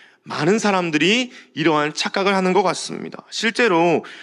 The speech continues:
출애굽기 삼십일 장 십삼 절에 보면요, 이렇게 되어 있습니다.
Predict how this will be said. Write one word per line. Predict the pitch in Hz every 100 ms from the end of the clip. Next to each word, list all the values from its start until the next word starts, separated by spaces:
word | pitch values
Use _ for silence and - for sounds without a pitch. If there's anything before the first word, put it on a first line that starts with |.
| -
출애굽기 | - 233 233 220 214
삼십일 | 202 233 226 202 220 240
장 | 202 165 175 139
십삼 | - - 226 214
절에 | 196 185
보면요, | 143 131 123 208
이렇게 | 160 196 190
되어 | 180 151
있습니다. | 135 - 139 - -